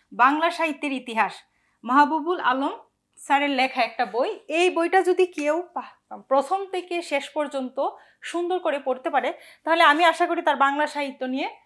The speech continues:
কোনো পেরেশানি হওয়ার কোনো অপশনই থাকবে না, সে বাংলা সাহিত্যে খুব ভালো একটা মার্কস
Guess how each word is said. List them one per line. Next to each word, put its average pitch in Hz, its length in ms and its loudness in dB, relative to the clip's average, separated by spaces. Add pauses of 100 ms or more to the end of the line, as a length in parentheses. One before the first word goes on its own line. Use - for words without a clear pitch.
(340)
কোনো 269 180 -6
পেরেশানি 262 440 -2
হওয়ার 302 240 -2
কোনো 302 440 -6
অপশনই 277 340 -4
থাকবে 214 320 -2
না, - 160 -12 (280)
সে - 180 -6
বাংলা 247 320 0
সাহিত্যে 285 300 -4
খুব 285 260 -2
ভালো 233 300 0
একটা 320 340 -2
মার্কস 240 360 0